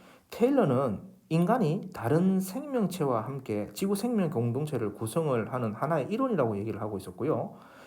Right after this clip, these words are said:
그리고 지구는 자연적 생태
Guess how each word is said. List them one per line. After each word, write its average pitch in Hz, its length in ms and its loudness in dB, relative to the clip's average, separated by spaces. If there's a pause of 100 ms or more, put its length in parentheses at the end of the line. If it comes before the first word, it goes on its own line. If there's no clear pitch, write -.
(120)
그리고 135 580 2 (140)
지구는 156 560 0 (640)
자연적 247 920 2
생태 214 840 -4